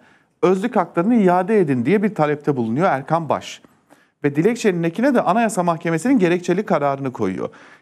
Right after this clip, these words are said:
Yani aslında Türkiye Büyük Millet Meclisi'nin gelen evrak bölümünde şu an itibariyle, e,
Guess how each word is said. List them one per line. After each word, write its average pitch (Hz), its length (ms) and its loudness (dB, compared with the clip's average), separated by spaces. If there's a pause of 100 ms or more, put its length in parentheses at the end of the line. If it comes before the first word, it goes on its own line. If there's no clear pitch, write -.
Yani 190 260 0
aslında 180 580 0
Türkiye 214 400 0
Büyük 196 220 0
Millet 180 320 -2
Meclisi'nin 143 540 -2
gelen 170 460 0
evrak 156 500 -2
bölümünde 117 400 -2
şu 220 200 -2
an 226 120 2
itibariyle, 123 760 -2 (600)
e, 131 340 -2